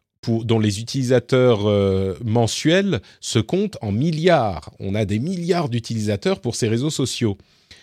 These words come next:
À côté, Twitter, c'est un petit réseau social. On est plus dans l'ordre de, euh, réseaux comme Snapchat. Alors, il a plus d'utilisateurs, euh, mensuels que Snapchat,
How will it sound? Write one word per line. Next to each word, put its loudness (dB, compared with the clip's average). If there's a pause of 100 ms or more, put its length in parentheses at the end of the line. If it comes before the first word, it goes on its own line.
(180)
À 0
côté, 0 (340)
Twitter, 0
c'est -4
un -6 (120)
petit -2
réseau 0
social. 0
On -2
est 0
plus -4
dans 0
l'ordre 2
de, 2 (380)
euh, -2
réseaux -2
comme 0
Snapchat. 2
Alors, -2
il -8
a -10
plus -6
d'utilisateurs, 0
euh, -2 (320)
mensuels 2
que 0
Snapchat, 2